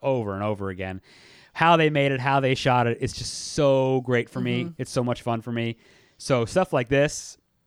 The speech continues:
Speaker 1: is, like, the best.
Speaker 2: Yeah, I gotta watch both of those ones.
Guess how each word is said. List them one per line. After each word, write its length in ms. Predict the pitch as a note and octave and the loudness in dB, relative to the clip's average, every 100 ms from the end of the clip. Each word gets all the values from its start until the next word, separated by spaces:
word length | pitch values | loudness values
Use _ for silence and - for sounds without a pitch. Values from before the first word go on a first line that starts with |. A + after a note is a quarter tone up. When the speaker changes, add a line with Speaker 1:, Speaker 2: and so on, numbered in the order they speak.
| _ | _
Speaker 1:
is, 220 | A2 G2+ - | -14 -12 -14
like, 180 | F2+ | -16
the 80 | - | -18
best. 440 | - - - - _ - | -20 -18 -20 -20 _ -14
Speaker 2:
Yeah, 320 | E3 D#3 C#3 | -8 -6 -4
I 100 | C#3+ F#3+ | -2 2
gotta 240 | A#3 G3+ | 4 4
watch 280 | E3+ D#3+ - _ | 4 2 -6 _
both 260 | D#3 D3 D#3+ | -2 -2 -4
of 120 | C#3 | -6
those 320 | B2+ C3 C#3+ | -6 -6 -8
ones. 500 | C#3+ C3+ D3+ D#3+ - | -8 -10 -10 -12 -16